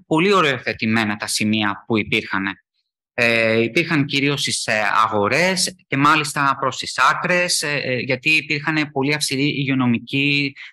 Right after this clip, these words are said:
ε, κανονισμοί. Ε, έτσι λοιπόν, το, ένας τόπος πώλησης ήταν η ίδια η, η βάρκα.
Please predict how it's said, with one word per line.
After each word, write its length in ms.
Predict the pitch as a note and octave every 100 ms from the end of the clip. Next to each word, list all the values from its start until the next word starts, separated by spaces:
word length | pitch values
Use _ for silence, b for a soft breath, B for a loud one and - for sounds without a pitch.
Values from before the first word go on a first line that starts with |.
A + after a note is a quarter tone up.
| _
ε, 220 | C3+ B2+
κανονισμοί. 800 | B2+ C3 B2+ B2 A#2+ A#2 - - _ _ _ _ _ -
Ε, 300 | B2 B2+ E3
έτσι 180 | F#3
λοιπόν, 760 | G#3+ F3 - C#3+ D#3 F3+ - -
το, 120 | C#3+ B2+ B2 A#2+ A#2 A#2 A2+ A2 G#2+ G#2 - G1+ - _ _ _ _ _ _ _ _
ένας 340 | - E3 F#3+ -
τόπος 360 | F#3+ F3+ -
πώλησης 560 | - C#3 B2 A#2+ F3+ F3+
ήταν 260 | F3+ G#3
η 100 | F#3+ F#3+
ίδια 440 | F#3+ G3 G3+ F3+
η, 180 | - D3+ -
η 100 | C#3+
βάρκα. 440 | C#3+ B2 -